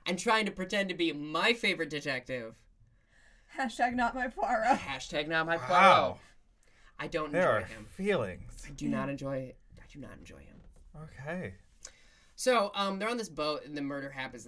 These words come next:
Speaker 1: We already know that he was like, "I was with those ladies the whole time." They interviewed the other couple, I think, too. They're like, no, because they saw them. And, like, so qu-, very quickly gets narrowed down.
Speaker 2: Yeah.
Speaker 1: But the parlor reveal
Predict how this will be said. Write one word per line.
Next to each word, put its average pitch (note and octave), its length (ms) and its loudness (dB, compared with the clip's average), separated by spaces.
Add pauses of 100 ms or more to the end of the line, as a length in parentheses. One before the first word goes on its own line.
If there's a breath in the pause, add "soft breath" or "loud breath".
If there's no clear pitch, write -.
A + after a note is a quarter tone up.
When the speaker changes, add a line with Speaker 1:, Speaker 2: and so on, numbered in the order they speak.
(140)
Speaker 1:
We C#3 120 -10
already C#3 220 -8
know C#3+ 140 -10
that C3 180 -12
he D#3 440 -6
was C#3+ 160 -8
like, C#3+ 140 -4
"I C#3 100 -4
was C#3+ 120 -10
with C3 100 -14
those C3 180 -12
ladies D#3+ 300 -4
the D3+ 80 -8
whole D3 160 -10
time." C#3+ 560 -8 (100)
They C#3+ 920 -8 (160)
interviewed F#3+ 320 -10
the F3+ 100 -4
other E3+ 100 -8
couple, G4 540 -16
I D4+ 80 -8
think, - 380 -16
too. F4 280 -10
They're E4+ 140 -8
like, C#4+ 300 -10 (100)
no, C4 180 0
because B3 200 -6
they B3 120 0
saw B3 320 -4
them. C#3+ 360 -8
And, F3+ 120 -8
like, F3+ 300 -4 (960 soft breath)
so A#3+ 280 2 (280)
qu-, A#3 220 -12
very G#4 200 -4
quickly C#4 320 -8
gets G#3 200 -6
narrowed F#3 560 -2
down. G2+ 420 -8 (180)
Speaker 2:
Yeah. A#3 240 -6 (480 soft breath)
Speaker 1:
But C4+ 480 2 (480)
the G#3+ 140 -2
parlor E4 500 2
reveal C#3 600 -6